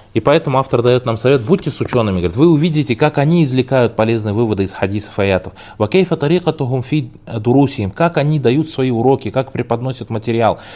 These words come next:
"Кейфа аль манхаджу фи фахми калями ахлил илм", как нужно правильно понимать, а, слова учёных.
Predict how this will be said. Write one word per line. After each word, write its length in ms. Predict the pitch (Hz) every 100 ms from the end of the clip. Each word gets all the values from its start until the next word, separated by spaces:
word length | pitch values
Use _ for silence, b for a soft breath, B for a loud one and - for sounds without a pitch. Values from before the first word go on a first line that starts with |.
| B
"Кейфа 300 | - 190 175
аль 100 | 160
манхаджу 460 | 139 170 151 139 127
фи 120 | 135
фахми 320 | 120 151 120
калями 400 | 123 120 135 127
ахлил 240 | 110 113 101
илм", 240 | 113 127 104 B B B
как 240 | - 196
нужно 260 | 190 156 147
правильно 560 | - 151 165 156 135 135
понимать, 580 | 123 120 123 131 135 - b b b b b
а, 200 | - 110
слова 360 | - 120 135
учёных. 560 | 123 113 131 117 95 82